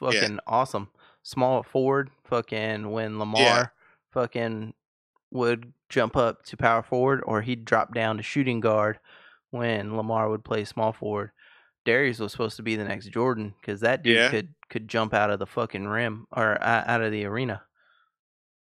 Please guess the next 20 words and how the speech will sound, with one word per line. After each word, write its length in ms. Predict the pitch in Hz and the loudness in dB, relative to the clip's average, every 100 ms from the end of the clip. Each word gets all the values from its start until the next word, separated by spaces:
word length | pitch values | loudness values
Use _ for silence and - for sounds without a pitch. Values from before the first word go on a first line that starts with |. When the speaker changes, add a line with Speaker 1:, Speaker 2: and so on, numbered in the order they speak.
| _ _ | _ _
Speaker 1:
Yeah. 320 | 101 117 117 101 - - - - | -2 2 2 -2 -8 -8 -8 2
No, 120 | 190 | 4
no. 220 | 190 175 - _ _ _ _ | 6 2 0 _ _ _ _
He 140 | - 214 | -2 2
did 160 | 208 | 2
win 160 | 185 165 | 0 -4
a 60 | |
ring 140 | 156 151 | -6 -6
with 120 | 143 | -8
the 80 | 135 | -10
Warriors, 400 | 135 143 127 120 | -8 -6 -4 -4
but 140 | 135 | -4
he 100 | 135 | -2
won 220 | 156 156 | 0 2
it 160 | 151 139 - | 2 0 2
off 200 | 135 - | 2 0
the 100 | 117 | -6
bench, 320 | 127 139 - | 0 0 4
six 340 | - 127 - | 2 2 0
man. 300 | 131 135 123 | 2 0 0